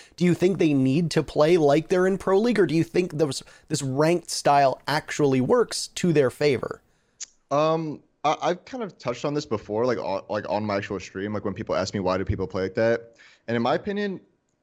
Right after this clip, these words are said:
Speaker 2: if you look at Siege, right, you can move when you're shooting. All the gun, most of the guns have A cogs, especially on attack. There's no recoil. Every gun is a one shot to the head. So I feel like the gunplay in Siege is, is very, like,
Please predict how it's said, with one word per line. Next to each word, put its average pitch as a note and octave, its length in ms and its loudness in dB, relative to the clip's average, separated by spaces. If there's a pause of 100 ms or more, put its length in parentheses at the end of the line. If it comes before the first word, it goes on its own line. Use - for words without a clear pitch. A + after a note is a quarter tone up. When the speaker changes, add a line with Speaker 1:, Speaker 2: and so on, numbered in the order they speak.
Speaker 2:
if C3+ 80 -6
you F3+ 80 -2
look A3+ 200 -2
at E3 120 0
Siege, A#2 340 -6
right, G#2+ 280 0 (760)
you B2+ 120 -2
can C3 160 0
move B2+ 240 0
when C#3 100 -6
you're B2+ 120 -4
shooting. A2 560 -4 (600)
All A#2+ 140 0
the B2+ 100 -2
gun, C3 240 -2
most B2+ 240 -4
of C#3+ 40 -10
the C3 80 -4
guns C3 160 -4
have C3 140 -6
A A2+ 140 -4
cogs, A2 300 -6
especially A#2 340 -8
on A#2+ 40 -4
attack. G#2 480 -6 (800)
There's C3 220 -2
no C3+ 180 0
recoil. A#2+ 600 -2
Every A#2+ 240 -4
gun C3 180 -4
is B2+ 100 -6
a B2+ 40 -4
one A#2 160 -6
shot A#2+ 180 -6
to - 80 -10
the A2 100 -8
head. A#2 200 -4
So C3+ 100 -2
I C3 40 -2
feel G3+ 140 -6
like G#3+ 100 -8
the B2+ 80 -8
gunplay A2 520 -10
in C3+ 60 -10
Siege B2+ 260 -10
is, A#2 60 -8
is G#2 180 -8
very, G#2+ 340 -2
like, G2+ 380 -4